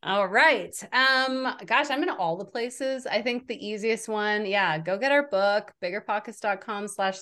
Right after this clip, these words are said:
thirty day stay. Um, Instagram,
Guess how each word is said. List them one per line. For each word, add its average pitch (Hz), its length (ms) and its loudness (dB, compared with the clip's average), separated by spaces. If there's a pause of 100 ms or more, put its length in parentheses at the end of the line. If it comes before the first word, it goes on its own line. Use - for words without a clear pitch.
(100)
thirty 180 240 0
day 214 240 0
stay. 175 600 0 (420)
Um, 196 400 2
Instagram, 247 960 0